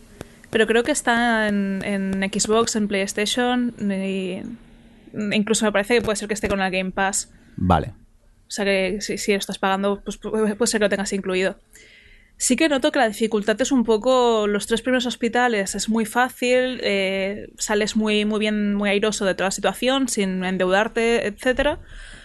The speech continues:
Speaker 1: A partir del cuarto hospital es como que es muy complicado ir ganando estrellas, como que, uf, no sé, no, no sé si está muy bien calibrado en ese sentido, pero como juego chorra entretenido, con mecánicas hiper repetitivas, me está gustando.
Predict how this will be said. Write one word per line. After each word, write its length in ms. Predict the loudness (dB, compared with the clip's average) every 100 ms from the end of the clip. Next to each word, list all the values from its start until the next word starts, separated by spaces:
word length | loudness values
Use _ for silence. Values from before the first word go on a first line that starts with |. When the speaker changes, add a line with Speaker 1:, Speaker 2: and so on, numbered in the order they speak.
| -4
Speaker 1:
A 140 | -2
partir 240 | 0 0 2
del 120 | 2
cuarto 200 | 0 -2
hospital 320 | -2 0 0
es 100 | 0
como 220 | 0 -2
que 80 | 0
es 80 | 0
muy 160 | 0 0
complicado 560 | 0 0 0 2 2
ir 80 | 2
ganando 260 | 0 0 -2
estrellas, 720 | -2 2 2 2 2 2 0
como 260 | -2 -2 0
que, 440 | 2 2 2 0 -2
uf, 260 | -8 -12 -2
no 160 | 0
sé, 260 | 0 -2 -6 _ -8
no, 400 | -2 0 2 2
no 460 | 2 2 2 2 2
sé 100 | 0
si 100 | -2
está 160 | 0
muy 120 | 0 2
bien 140 | 2
calibrado 360 | 2 0 0 0
en 80 |
ese 140 | -2 -4
sentido, 500 | -4 -2 0 0 -2 -14 -20 -20 -20 -2
pero 140 | 0 2
como 180 | 2
juego 260 | 2 2 2
chorra 360 | 2 0 0 0
entretenido, 680 | 0 0 0 0 0 -2 -6 -12 -4
con 120 | 0
mecánicas 540 | 0 0 2 0 -2 -2
hiper 280 | 0 0
repetitivas, 760 | 0 -2 -2 -2 0 0 -2 -4
me 100 | -6
está 140 | -2
gustando. 440 | -4 -2 -4 -4